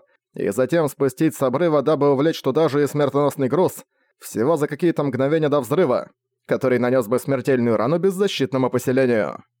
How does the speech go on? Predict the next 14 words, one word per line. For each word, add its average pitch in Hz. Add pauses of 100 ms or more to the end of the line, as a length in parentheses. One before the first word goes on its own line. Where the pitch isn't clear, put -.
(340)
К -
счастью 120
для 117
Переремонда 127
и 123
для 120
Империума, 135 (300)
жизненно 143
важной 139
частью 139
которого 135
является 127
наш 117
мир, 147